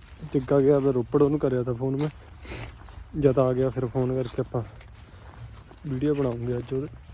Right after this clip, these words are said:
ਬਕਸੇ ਦੀ। ਬਾਕੀ ਆ ਦੇਖੋ ਬਈ ਕਣਕ ਬੂਟਿਆਂ ਦੀ ਬਹੁਤ ਸੋਹਣੀ ਹੋ ਜਾਂਦੀ ਆ ਇੱਧਰ ਵੀ,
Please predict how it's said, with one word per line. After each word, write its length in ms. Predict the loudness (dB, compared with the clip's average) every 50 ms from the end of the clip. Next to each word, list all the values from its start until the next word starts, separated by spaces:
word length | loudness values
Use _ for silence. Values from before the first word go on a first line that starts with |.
| -18 -18 -20 -20 -20 -20 -18 -18 -18 -18 -18 -18 -20 -18 -12 -6
ਬਕਸੇ 420 | -2 0 2 2 0 0 -2 -2 -2
ਦੀ। 160 | -2 -4 -8 -14 -18 -20 -20 -20 -18 -18 -16 -16 -16 -16 -18 -18 -18 -18 -16 -14 -14 -14 -16 -16 -18 -18 -18 -18 -18 -18 -20 -18 -16 -16 -16 -16 -18 -20 -20 -20 -20 -18 -18 -18 -16 -10 -4 0
ਬਾਕੀ 280 | 0 0 0 0 0
ਆ 80 | 2 2
ਦੇਖੋ 260 | 4 2 2 0 0
ਬਈ 140 | 0 0 -2
ਕਣਕ 300 | 0 0 -2 -2 -2 -4
ਬੂਟਿਆਂ 340 | -4 -6 -4 -2 -2 0 0
ਦੀ 60 | 0
ਬਹੁਤ 200 | 0 0 -2 -2
ਸੋਹਣੀ 220 | -2 -4 -4 -2 -2
ਹੋ 100 | -2 -4
ਜਾਂਦੀ 260 | -4 -4 -6 -6 -6
ਆ 40 | -8
ਇੱਧਰ 260 | -8 -6 -6 -6 -6 -6
ਵੀ, 100 | -6